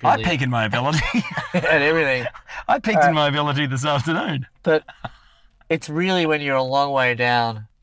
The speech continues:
Speaker 2: the other side of that, <laughs>
Speaker 1: <laughs>
Speaker 2: that
Speaker 1: You
Speaker 2: mountain that you
Speaker 1: realise.
Speaker 2: start realising it.
Speaker 1: Just, <laughs> just how long ago the peak was.
Speaker 2: It's like, "Oh, wow." Yeah.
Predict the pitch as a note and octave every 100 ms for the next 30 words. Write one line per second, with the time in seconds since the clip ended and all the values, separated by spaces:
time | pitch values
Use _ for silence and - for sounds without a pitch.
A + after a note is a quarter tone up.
0 | - - A#2+ A#2 - A#2+ A2+ A2+ A2 A2
1 | G#2+ - _ _ - - - A#2+ - C3+
2 | - - D3 C#3 C#3+ C#3+ C#3 B2 B2 C#3
3 | C3 C3 C3 C3+ D#3 E3+ - - C#3 C#3+
4 | C3 - - C#5+ D#5 C#5 - - - _
5 | E3 - - E3+ - A3 - E3 D#3 D#3+
6 | C#3 C3+ C3+ C3+ C#3 C#3 C#3 C3+ B2+ C3
7 | C3 B2+ B2+ B2 C3 C3 A#2+ A#2 A#2+ B2+
8 | D#3 D#3 G3 G3 F3 F3 G3 F#3 D3 -
9 | - _ _ _ D3 C#3+